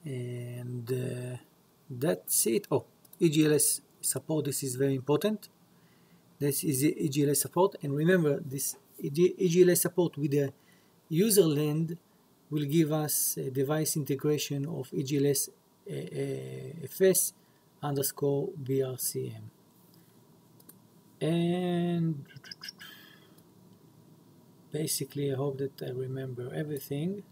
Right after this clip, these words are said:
but if not, everything is documented here. Um, let's see. Okay, this is for the Bluetooth. Uh, we are not talking about it just now.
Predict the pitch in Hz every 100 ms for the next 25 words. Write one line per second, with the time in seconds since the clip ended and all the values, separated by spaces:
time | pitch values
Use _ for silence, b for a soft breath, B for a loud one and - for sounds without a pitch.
0 | - - - - B B B B B -
1 | 120 135 185 190 190 - _ - - 139
2 | - 139 196 185 170 - - - - _
3 | - - - 165 151 151 156 156 156 156
4 | 151 127 139 135 139 135 127 135 127 131
5 | 147 120 - - _ b b b b b
6 | b _ _ _ 131 - 127 127 - 50
7 | 50 - - - _ _ _ _ _ _
8 | _ _ _ _ _ _ _ _ _ _
9 | - 120 - - 127 117 - _ - 135
10 | - 127 139 - 139 - 131 123 120 160
11 | 156 165 151 - 135 127 - 123 127 127
12 | 139 139 139 135 131 123 135 127 123 -
13 | 127 - 139 143 147 151 147